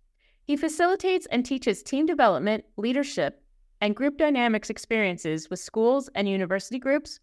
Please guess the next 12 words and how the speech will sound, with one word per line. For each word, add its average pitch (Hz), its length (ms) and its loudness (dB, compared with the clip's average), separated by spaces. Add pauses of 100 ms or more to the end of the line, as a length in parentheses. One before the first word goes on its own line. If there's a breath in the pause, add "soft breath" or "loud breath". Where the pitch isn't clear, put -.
(260)
corporations, 190 840 0 (240)
and 240 160 0
sports 320 380 0
teams 170 360 -2
that - 180 0
strengthen 240 440 0
relationships, 214 920 0 (120)
motivate 262 500 4
growth, 180 300 2 (200)
and 190 100 0
develop 180 400 4
leaders. - 540 -6